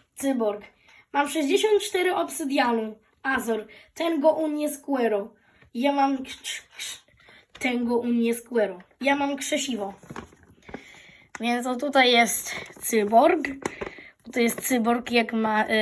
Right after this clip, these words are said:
y, sześćdziesiąt cztery obsydianu. A tutaj jest Azor, jak ma krzesiwo.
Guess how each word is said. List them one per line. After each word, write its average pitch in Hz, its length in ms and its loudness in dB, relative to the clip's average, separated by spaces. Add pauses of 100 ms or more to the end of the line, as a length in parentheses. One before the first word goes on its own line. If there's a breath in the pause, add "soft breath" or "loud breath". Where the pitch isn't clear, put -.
(320)
y, 208 40 -4
sześćdziesiąt 208 500 -4
cztery 202 260 -2
obsydianu. 208 680 -2 (340 loud breath)
A 247 80 0
tutaj 247 200 0
jest 247 260 -2
Azor, 233 240 2
jak 226 160 -2
ma 226 120 -2
krzesiwo. 214 600 -4